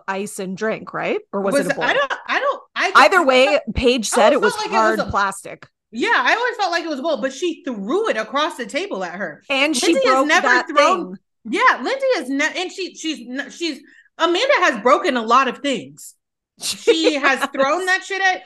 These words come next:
Speaker 2: Hannah. She broke, and she's broken some, one of those things in the house. And then
Speaker 1: I
Speaker 2: she
Speaker 1: didn't know
Speaker 2: broke
Speaker 1: what it
Speaker 2: Kyle's
Speaker 1: was.
Speaker 2: stuff. She broke
Speaker 1: Yep.
Speaker 2: Kyle's stuff.
Speaker 1: Yep. Which, like, and
Speaker 2: Had
Speaker 1: fine, I don't care, but
Speaker 2: I
Speaker 1: still.
Speaker 2: don't, yeah. I, uh, well,
Speaker 1: Yeah.
Speaker 2: I care about this, the breaking of the stuff.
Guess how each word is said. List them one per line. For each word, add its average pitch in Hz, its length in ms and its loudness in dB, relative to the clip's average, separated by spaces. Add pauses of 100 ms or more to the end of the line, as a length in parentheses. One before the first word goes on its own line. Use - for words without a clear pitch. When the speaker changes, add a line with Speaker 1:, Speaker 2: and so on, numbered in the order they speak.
(140)
Speaker 2:
Hannah. 226 480 -8 (240)
She 269 320 -12
broke, 269 420 -2 (800)
and 214 120 -18
she's 339 260 -12
broken 190 460 -14
some, 180 340 -10
one 208 220 -2
of 262 80 2
those 202 260 -2
things 196 260 -4
in 180 100 -8
the 160 80 -8
house. 180 260 -4 (220)
And 285 140 2
then 302 120 2
Speaker 1:
I 269 60 4
Speaker 2:
she 349 80 4
Speaker 1:
didn't - 100 -2
know 285 100 8
Speaker 2:
broke - 40 10
Speaker 1:
what 262 80 2
it 233 60 0
Speaker 2:
Kyle's 190 360 2
Speaker 1:
was. - 100 -12
Speaker 2:
stuff. 320 420 2 (580)
She 339 300 -2
broke 269 260 2
Speaker 1:
Yep. 233 180 -4 (100)
Speaker 2:
Kyle's 226 500 -4
stuff. 370 300 -2
Speaker 1:
Yep. 349 160 -4 (640)
Which, 403 240 -8
like, 403 200 -2
and 403 160 -2
Speaker 2:
Had 349 220 6
Speaker 1:
fine, 220 140 -2
I 220 100 4
don't 277 180 0
care, 233 300 0
but 240 160 -2
Speaker 2:
I - 80 -12
Speaker 1:
still. 196 360 -2
Speaker 2:
don't, 277 60 -18
yeah. 311 280 -6 (120)
I, 262 80 -14 (140)
uh, 285 120 -4
well, 302 120 -4
Speaker 1:
Yeah. 262 80 0
Speaker 2:
I 294 80 -4
care 370 180 -10
about 330 220 -6
this, 277 200 -12
the 226 180 -8
breaking 214 340 -8
of 170 80 -14
the 175 80 -16
stuff. 156 260 -16